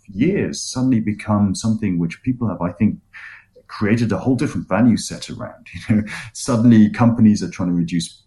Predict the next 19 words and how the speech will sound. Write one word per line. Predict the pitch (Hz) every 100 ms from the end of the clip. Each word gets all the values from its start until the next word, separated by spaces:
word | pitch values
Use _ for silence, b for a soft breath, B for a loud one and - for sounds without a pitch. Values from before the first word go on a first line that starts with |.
| _
plastic | - 95 - -
in | 78 71
their | 71
packaging. | - 135 127 120 120 117 110 -
Um, | 73 71 71 B B -
you | 85
know, | 76 73
um, | 85 82 78 73 - - _
fast | - 101 95 -
food | - 120 113
outlets | 101 101 107 98 95 -
and | 85
coffee | - 107 101
shops | - 95 - - -
are | 82 76 _ _ -
not | 101 98 -
giving | 104 92
you | 90
c-, | -